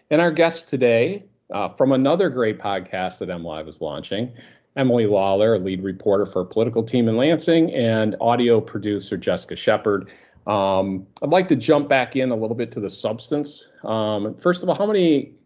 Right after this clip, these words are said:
how many episodes do you foresee and in this, this story arc? Uh,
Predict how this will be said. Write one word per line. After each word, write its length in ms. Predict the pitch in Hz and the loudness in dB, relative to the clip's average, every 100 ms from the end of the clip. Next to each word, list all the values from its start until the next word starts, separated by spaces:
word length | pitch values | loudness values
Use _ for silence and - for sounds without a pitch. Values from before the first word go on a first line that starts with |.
| - | -10
how 80 | - | -2
many 120 | 175 | 2
episodes 500 | 143 143 - 127 117 | 2 2 0 2 0
do 60 | 113 | -4
you 60 | 117 | -4
foresee 840 | - 110 - - 131 95 95 117 - _ _ _ - | -2 -4 -4 0 0 2 -2 -4 -14 _ _ _ -2
and 680 | 113 113 107 107 104 104 - - - | 0 2 0 0 -2 -6 -8 -10 -4
in 180 | 120 110 | 0 0
this, 200 | 104 - - | 0 -2 -2
this 200 | 101 - | -2 -4
story 380 | - 107 104 | 2 4 4
arc? 380 | 90 90 87 - _ _ _ _ - | 2 0 -2 -8 _ _ _ _ -4
Uh, 340 | 107 101 92 | -2 0 -2